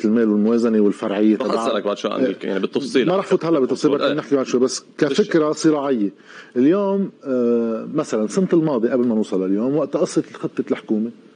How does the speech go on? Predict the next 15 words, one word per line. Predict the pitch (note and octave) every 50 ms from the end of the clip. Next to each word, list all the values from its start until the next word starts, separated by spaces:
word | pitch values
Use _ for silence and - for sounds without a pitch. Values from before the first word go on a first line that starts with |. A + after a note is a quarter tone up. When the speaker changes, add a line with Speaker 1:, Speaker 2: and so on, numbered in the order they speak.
| - - - - - - - - - - - - - - - - - -
Speaker 1:
طلعت | - G3 G3 E3+ D#3+ -
خطة | - F3 E3+ - D#3 C3+ -
الحكومة | C3+ - - D3 C#3 B2+
تبع | G#2+ B2 A2+ A2
حسان | G2+ - A2 - - B2+ A#2 A2+ A2
دياب، | G#2 A2 G#2+ A#2+ C#3+ C3+ C3+ - - - _ _ -
صوت | - - F3 F#3 F3 D#3+ -
عليها | D3+ D3 E3 F3 E3+ D3+
مجلس | C#3+ D#3+ D3 D3+ C#3+ - E3+
وزراء | D#3+ D#3+ D3+ C#3+
بالإجماع. | C3 B2+ C#3 B2 A2 A2 G#2+ G2 F2 - - - _ _ _ _ _ - - - - - - - - - - - - -
رجعت | D#3+ F#3+ E3+ C#3+ C3 A#2+ - -
بلجنة | C#3 F3+ F#3+ E3 F3+ - -
المال | E3+ D#3+ E3+ F3+ E3+
والموازنة، | D#3 D3 C#3+ C#3+ D3 C#3+ C3 A#2 A#2 A#2 B2 C3